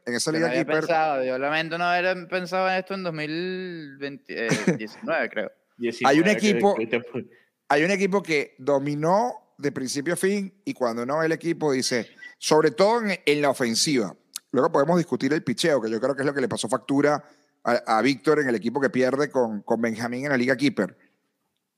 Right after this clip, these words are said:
Speaker 1: La ofensiva es una locura de equipo. Desde Spring Training, cuando hizo el cambio donde trajo Bobby Witt y, y envió a Eloy Jiménez a, al equipo de Damián.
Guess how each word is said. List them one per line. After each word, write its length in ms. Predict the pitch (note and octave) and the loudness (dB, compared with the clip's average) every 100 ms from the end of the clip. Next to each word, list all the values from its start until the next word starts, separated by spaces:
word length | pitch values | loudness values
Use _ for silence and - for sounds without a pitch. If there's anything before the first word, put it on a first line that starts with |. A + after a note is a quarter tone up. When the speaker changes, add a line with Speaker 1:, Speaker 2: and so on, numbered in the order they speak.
| _ _ | _ _
Speaker 1:
La 160 | D#3 | 4
ofensiva 440 | D#3 E3 E3 A3+ A#3+ | 6 4 2 4 4
es 40 | |
una 160 | A#3 A3+ | 4 6
locura 380 | F3 E3 F3 G#3 | 4 6 6 6
de 60 | |
equipo. 580 | F#3 C#3 G#2 C#3 C#3+ _ _ _ _ _ _ _ | 4 0 0 -2 -2 _ _ _ _ _ _ _
Desde 800 | A#2+ A#2 D3+ D#3 D3+ D#3 D3+ - | -8 2 4 4 4 2 2 0
Spring 340 | C3+ - F3 F3 | -4 -2 -2 0
Training, 320 | G3 F#3+ G3+ | 0 0 0
cuando 240 | F3+ D3 | 0 0
hizo 180 | C#3 - | 0 0
el 80 | E3 | 0
cambio 340 | E3+ E3+ F3 | 0 2 2
donde 160 | E3 C3 | 2 0
trajo 240 | C3+ C#3 | 0 2
Bobby 260 | D#3+ D3+ D#3+ | 2 2 2
Witt 340 | D3+ D#3 - _ _ _ _ _ _ _ | 2 0 -4 _ _ _ _ _ _ _
y, 400 | C3 A#2 A2+ G#2+ B2+ | -2 2 2 0 0
y 60 | A#2+ | 0
envió 220 | A2+ B2 | 4 4
a 20 | |
Eloy 160 | C#3 C#3 | 4 2
Jiménez 480 | D3 C#3 C3+ C#3+ | 0 0 0 -2
a, 260 | C#3 A#2+ G#2 | 0 0 -2
al 160 | - G#2+ | -4 -4
equipo 300 | G#2 G#2 C#3 | -4 0 2
de 80 | |
Damián. 480 | B2+ A#2 A#2 A#2 B2+ | 2 0 -2 -4 -8